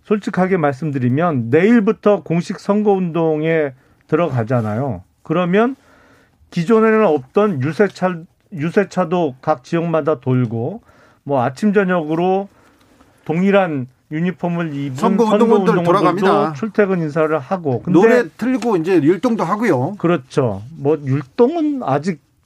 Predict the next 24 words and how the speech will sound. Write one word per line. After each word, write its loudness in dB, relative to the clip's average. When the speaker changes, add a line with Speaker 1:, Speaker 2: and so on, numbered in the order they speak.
Speaker 1:
오미크론 0
때문에 0
가능할지 -2
모르겠습니다만, 0
근데 2
당장 2
내일 4
출근길부터 0
국민의힘, 2
민주당 -2
유세차가 0
이제 -2
곳곳에서 -2
보일 0
텐데 0
지역마다 0
대략 2
지금 0
이백 2
대 4
이상을 0
제작을 0
하니까요, 0
전국에. -2